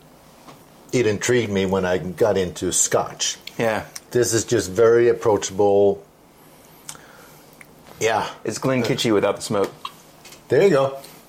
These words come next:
Speaker 1: Yeah.
Speaker 2: I mean, they're very similar.
Speaker 1: Mm-hmm.
Speaker 2: You're getting that.
Speaker 1: Yeah.
Speaker 2: You get a little fruit in the beginning, very mellow,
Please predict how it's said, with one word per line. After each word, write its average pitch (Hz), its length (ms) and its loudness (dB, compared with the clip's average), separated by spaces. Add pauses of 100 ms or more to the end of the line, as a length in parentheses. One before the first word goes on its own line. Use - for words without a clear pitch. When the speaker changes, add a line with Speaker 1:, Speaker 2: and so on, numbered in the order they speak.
(300)
Speaker 1:
Yeah. 175 220 0
Speaker 2:
I 117 60 -2
mean, 113 140 0
they're 107 120 0
very 107 220 2
similar. 107 340 -2
Speaker 1:
Mm-hmm. 139 420 2
Speaker 2:
You're 113 100 0
getting 110 160 2
that. 104 240 -2
Speaker 1:
Yeah. 127 240 0 (580)
Speaker 2:
You 117 80 0
get 113 60 2
a 110 60 4
little 110 120 2
fruit 139 240 0
in 123 60 -4
the 131 120 0
beginning, 131 380 -2 (1800)
very 117 380 2
mellow, 110 580 2